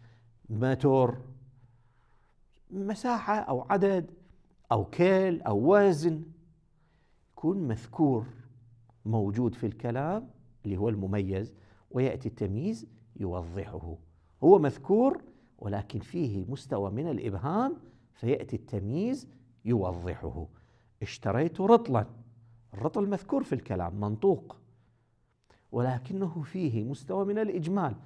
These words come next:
رطل ماذا؟ خل،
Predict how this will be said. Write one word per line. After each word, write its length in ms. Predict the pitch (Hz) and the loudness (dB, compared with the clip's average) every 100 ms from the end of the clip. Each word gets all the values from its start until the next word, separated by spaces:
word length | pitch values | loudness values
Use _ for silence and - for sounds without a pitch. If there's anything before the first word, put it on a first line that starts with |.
| - 147 | -8 -6
رطل 280 | 170 196 | 0 2
ماذا؟ 380 | 202 185 - - - - - _ _ _ _ _ _ _ - | 2 0 -2 -8 -18 -20 -20 _ _ _ _ _ _ _ -12
خل، 540 | - 160 214 196 | 0 2 2 0